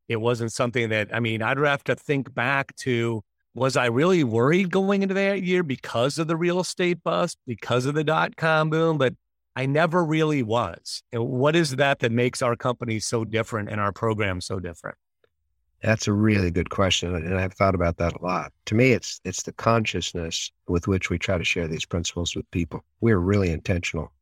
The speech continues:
Speaker 2: about the very notion of finding a way, because most people wanna find a way out.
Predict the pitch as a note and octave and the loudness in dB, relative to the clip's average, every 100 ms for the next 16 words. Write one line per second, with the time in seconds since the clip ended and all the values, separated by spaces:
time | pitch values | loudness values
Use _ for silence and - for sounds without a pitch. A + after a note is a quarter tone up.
0 | _ _ E2+ F2 - F2 F#2+ F2+ F2+ - | _ _ -2 -2 -2 0 0 2 0 -2
1 | E2+ - F2+ F#2 F2+ G2 G#2+ - _ _ | -2 -2 0 0 -2 -4 -4 -10 _ _
2 | _ - F2+ - G2 A2+ G#2 F2 F2+ E2+ | _ -4 -2 2 2 2 -2 -2 -2 0
3 | F2+ F2 F2 E2 F#2+ - - | -2 0 -2 -2 -4 -6 -10